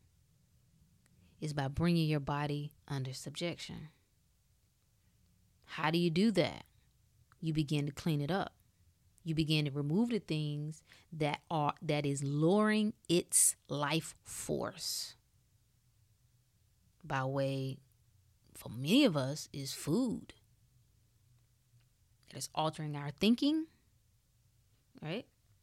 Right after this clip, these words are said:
That is impacting. You, you, and I can't emphasize it enough that I, I, I think you just have to try it for yourself. You don't realize how foggy you, your mind has been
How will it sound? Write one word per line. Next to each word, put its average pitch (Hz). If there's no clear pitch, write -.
That 156
is 135
impacting. 202
You, -
you, -
and 208
I 220
can't 440
emphasize 220
it 170
enough 165
that 175
I, 185
I, 190
I 202
think 320
you 330
just 233
have 196
to 156
try 170
it 156
for 165
yourself. 156
You 214
don't 320
realize 185
how 160
foggy 170
you, 175
your 165
mind 185
has 156
been 151